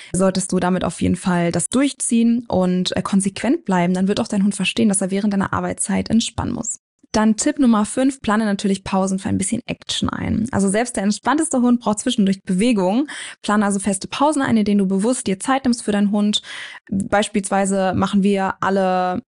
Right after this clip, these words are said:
vier Stunden eine kleine Pause. Ich gehe da mit Mila kurz, ähm, raus für zehn Minuten ums Haus. Das reicht oft schon, um sie wieder glücklich zu machen, äh, und ihr eine kleine Sch-, Verschnaufpause zu gönnen und mir natürlich auch, ne? Also ich liebe das auch, in der Mittagspause rauszugehen.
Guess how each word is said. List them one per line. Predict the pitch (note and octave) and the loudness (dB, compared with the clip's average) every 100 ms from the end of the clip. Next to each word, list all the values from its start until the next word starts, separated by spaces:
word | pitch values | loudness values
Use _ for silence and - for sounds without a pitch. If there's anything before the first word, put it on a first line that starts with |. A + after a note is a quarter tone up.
| _ | _
vier | - G#3+ | 2 2
Stunden | - A3+ G#3+ | 2 0 0
eine | F#3+ | -2
kleine | F#3+ F3+ | 0 -2
Pause. | F3+ D#4 E4+ C4+ | 0 2 2 2
Ich | C4 | -2
gehe | G#3 | 0
da | |
mit | G3 F#3 | 0 2
Mila | G#3 G3+ | 2 0
kurz, | G3 G3 F#3+ - - | 0 -2 -2 -4 -4
ähm, | F3+ G3 | -2 0
raus | B3+ C4+ C4+ C4+ | 2 2 2 -2
für | - A3 | -4 -4
zehn | A#3 G#3+ | 0 2
Minuten | G#3+ G#3 G3 | 2 2 0
ums | G3 - | -2 -2
Haus. | F#3+ G#3+ A3 | -2 -2 -4
Das | G3 - | -4 -2
reicht | F#3+ - | -2 -2
oft | F#3+ - | -6 -2
schon, | G3 F#3+ - - - | 2 0 0 -12 2
um | G3+ | 4
sie | F#3+ | 4
wieder | F#3+ F#3 | 2 0
glücklich | G3 G#3 G3 | -2 -4 -4
zu | - F#3 | -2 0
machen, | F#3 F#3 F#3 F3+ F3+ - - - | 0 0 0 0 -4 -16 -16 -6
äh, | F#3+ F3+ | -2 0
und | F3+ F#3 | 0 -2
ihr | |
eine | F#3 | -4
kleine | F3+ F#3 F3+ F3+ - | -2 -2 0 -2 -6
Sch-, | - - - | -12 -10 -10
Verschnaufpause | - F#3+ F3+ F#3+ - F#3+ - | -4 -2 -2 -4 -4 -6 -6
zu | - F#3+ | -8 -2
gönnen | G3+ F#3 | 2 4
und | |
mir | G3 | 4
natürlich | F#3 F3+ F3 F#3+ | 2 0 -2 -2
auch, | - G3+ | -4 -2
ne? | A#3 | -2
Also | G3 | -2
ich | F#3+ | -2
liebe | F#3 | -2
das | F#3 - | -2 -2
auch, | G#3 | 0
in | G3+ | 2
der | |
Mittagspause | G3 G3 - F#3+ F#3+ | 0 -2 -4 -4 -2
rauszugehen. | F#3 F3+ - F3+ F3+ | -2 -4 -6 -2 -2